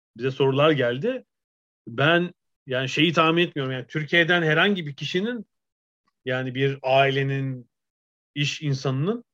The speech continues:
üç milyar sterlini, yani dört milyar doları şak diye verip bir spor kulü-, kulübü alabileceğini pek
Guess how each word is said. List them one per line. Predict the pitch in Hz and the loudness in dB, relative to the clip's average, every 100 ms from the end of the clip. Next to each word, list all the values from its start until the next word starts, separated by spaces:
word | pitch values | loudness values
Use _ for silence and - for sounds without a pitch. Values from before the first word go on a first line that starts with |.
| _ _ _ _ _ | _ _ _ _ _
üç | 160 156 160 | -10 -6 -2
milyar | 151 143 143 | 2 2 2
sterlini, | 139 - 143 139 131 139 | 0 0 2 2 0 -2
yani | 151 120 113 | -4 -6 -2
dört | 139 139 | 0 0
milyar | 147 135 127 | 0 0 0
doları | 127 143 160 | 0 -2 -2
şak | 151 - - | -2 -4 -2
diye | 147 135 | 0 0
verip | 143 180 _ _ 127 | 0 -6 _ _ -20
bir | 123 _ | -20 _
spor | - - 139 | -14 -4 -4
kulü-, | 131 131 127 - _ | -2 -6 -6 -12 _
kulübü | 143 143 151 | -4 0 2
alabileceğini | 147 135 131 139 165 | 2 0 -4 -6 -8
pek | 147 - - | -12 -14 -20